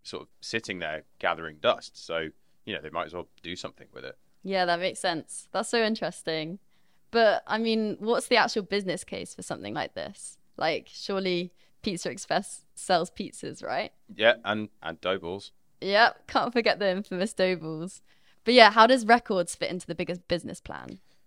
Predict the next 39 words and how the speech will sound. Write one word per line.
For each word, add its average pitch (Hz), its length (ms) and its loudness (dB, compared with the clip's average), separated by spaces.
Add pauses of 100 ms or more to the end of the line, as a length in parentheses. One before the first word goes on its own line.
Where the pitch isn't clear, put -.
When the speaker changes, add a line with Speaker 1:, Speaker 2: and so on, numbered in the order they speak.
(340)
Speaker 1:
Yeah, 151 120 8
it, 131 300 4
it 123 100 0
is 131 140 2
a 123 60 -6
fair 98 200 4
question. 82 560 -2 (100)
And, 87 380 -4
um, 85 400 -2 (140)
Paula 135 200 -2
McKenzie, 87 600 -4 (240)
Pizza 87 240 -14
Express's - 400 -12
C 78 280 -10
E 78 40 -4
O, 76 300 -6 (320)
addressed 107 500 -2
this 90 220 -6
on 85 80 -6
the 82 100 -6
earnings 85 300 -6
call 73 200 -16
last 71 320 -10
week. 80 280 -10
And 85 260 -12
basically 151 400 -2
the 120 120 -2
way 110 180 4
that 101 160 -8
she 104 160 -4
explained 87 480 -4
it, 76 240 -6 (500)
the 104 80 -8
company's 127 800 -6
latest 120 560 -2
growth 95 380 -2
plan 78 400 -4 (120)
rests 87 360 -4
on 78 300 -6